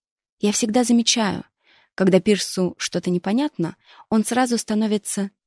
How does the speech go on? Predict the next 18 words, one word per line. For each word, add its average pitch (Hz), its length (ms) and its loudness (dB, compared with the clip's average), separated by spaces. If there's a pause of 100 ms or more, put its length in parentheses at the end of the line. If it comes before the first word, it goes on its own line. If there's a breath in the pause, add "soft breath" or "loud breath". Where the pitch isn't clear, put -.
циничным, - 760 0 (220)
начинает 190 460 0
говорить 185 400 -4
гадости. - 640 -8 (800)
Когда 190 260 2
много 190 280 2
времени 190 320 0
спустя 185 680 -4
я 185 120 -2
рассказала 180 520 -2
об 165 80 -4
этом 175 380 -4 (220)
Ч 175 240 -2
В, 226 320 -4 (640)
он 226 160 4
заметил 220 440 2
только: 185 520 -4 (1200)
«Бедняга-лягушатник. - 1400 -4